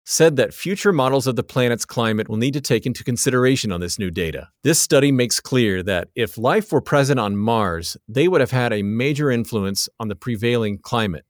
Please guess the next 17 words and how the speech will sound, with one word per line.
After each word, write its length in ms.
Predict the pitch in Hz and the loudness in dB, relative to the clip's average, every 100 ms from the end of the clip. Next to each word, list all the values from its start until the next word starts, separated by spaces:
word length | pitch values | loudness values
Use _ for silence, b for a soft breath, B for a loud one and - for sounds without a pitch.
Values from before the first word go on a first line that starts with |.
| - | -8
Sotere 520 | - 147 156 127 110 | 0 2 6 6 6
will 160 | 110 110 | 2 0
now 300 | 107 110 151 | 2 2 0
turn 300 | - 147 139 | -2 0 0
to 60 | |
focus 440 | 131 127 113 135 - | -2 0 0 0 -2
his 180 | 120 98 | -4 -4
research 480 | 117 - 117 110 - | -4 -2 -2 -4 -8
on 140 | 110 | -6
if 140 | 104 | -6
the 80 | - | -6
microbial 680 | 98 101 - 143 139 147 123 | -4 -4 -4 -2 0 2 0
life 240 | 110 107 | 0 -2
still 360 | - - 147 165 | -2 -2 -2 -2
exists 480 | 139 104 131 - - | -2 0 0 0 -4
on 180 | 92 85 | -4 -4
Mars. 460 | 80 69 - - | -6 -8 -14 -18